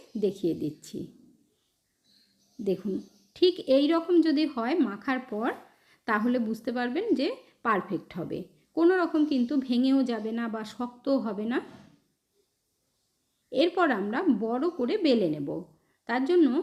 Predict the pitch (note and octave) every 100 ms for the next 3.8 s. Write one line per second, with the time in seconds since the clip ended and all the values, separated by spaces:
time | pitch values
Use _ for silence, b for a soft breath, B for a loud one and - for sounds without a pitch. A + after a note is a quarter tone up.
0 | - - A#3+ A#3+ B3 C4+ C#4 E4+ E4+ C#4
1 | C4+ D#4+ A#4 - _ _ _ _ _ -
2 | C4 B3 B3 A#3 A#3+ C4 A#4+ - _ _
3 | G3 F#3+ D#4+ E4 A#3+ A#3+ G#3 F#3+